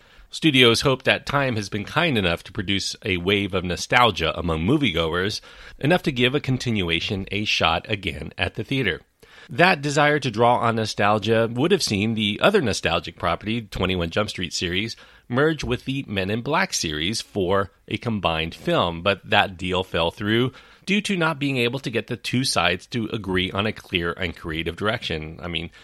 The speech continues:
Twenty-one Jump Street series is an R-rated series with a lot of raunchy humor. How do you merge that with the audience that loves the Men in Black series?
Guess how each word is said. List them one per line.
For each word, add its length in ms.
Twenty-one 380
Jump 220
Street 240
series 500
is 220
an 140
R-rated 600
series 500
with 140
a 60
lot 240
of 140
raunchy 360
humor. 440
How 200
do 80
you 100
merge 360
that 320
with 100
the 100
audience 460
that 260
loves 380
the 120
Men 200
in 80
Black 280
series? 480